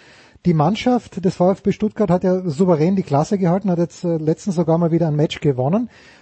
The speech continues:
Da scheint es also, dass dieser Konflikt in der Spitze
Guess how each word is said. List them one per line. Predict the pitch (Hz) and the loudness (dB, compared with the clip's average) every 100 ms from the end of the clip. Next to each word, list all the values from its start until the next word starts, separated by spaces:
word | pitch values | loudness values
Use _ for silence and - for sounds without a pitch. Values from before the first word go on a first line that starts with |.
| _ - | _ -2
Da | 156 | 0
scheint | - 151 202 | 2 0 0
es | 233 | 0
also, | 185 190 185 | 0 0 -2
dass | 185 170 | -2 -2
dieser | 196 185 | 0 0
Konflikt | - 180 - 196 - - | 0 -2 0 -2 -2 -4
in | 180 | -2
der | 170 | -2
Spitze | - 196 - - 214 214 | 0 -4 -2 0 2 2